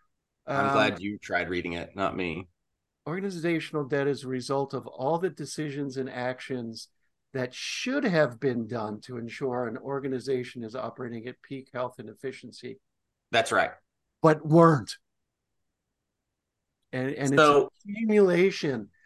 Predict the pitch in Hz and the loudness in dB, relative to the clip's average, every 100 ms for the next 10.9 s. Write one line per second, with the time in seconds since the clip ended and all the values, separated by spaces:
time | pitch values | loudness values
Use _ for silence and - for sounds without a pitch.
0 | _ _ - 131 131 139 170 175 165 151 | _ _ -12 -10 -4 0 0 2 -2 -2
1 | - 143 143 139 - - - - _ _ | -2 0 2 0 -4 -12 -14 -18 _ _
2 | _ _ _ _ _ 139 131 - 139 135 | _ _ _ _ _ -14 -12 -6 -4 -2
3 | 135 127 127 123 123 _ 127 135 - 143 | -2 -2 -4 -10 -18 _ -8 -8 -6 -4
4 | 139 147 160 - _ _ 120 117 113 113 | -4 -4 -8 -12 _ _ -10 -8 -6 -8
5 | 104 113 104 90 - - _ _ _ _ | -8 -12 -16 -16 -20 -20 _ _ _ _
6 | _ _ _ _ _ - 120 131 151 - | _ _ _ _ _ 0 2 6 4 2
7 | 135 143 151 - 156 147 - - 147 139 | 2 2 2 2 4 4 0 2 4 4
8 | 131 127 123 - - 127 123 139 - 143 | 0 0 -2 -4 -4 -2 0 0 4 2
9 | - 131 - 135 131 123 120 - 117 113 | 2 0 2 2 0 0 2 2 4 4
10 | 113 110 104 - - 110 104 90 - | 6 4 4 -2 -2 2 4 2 -4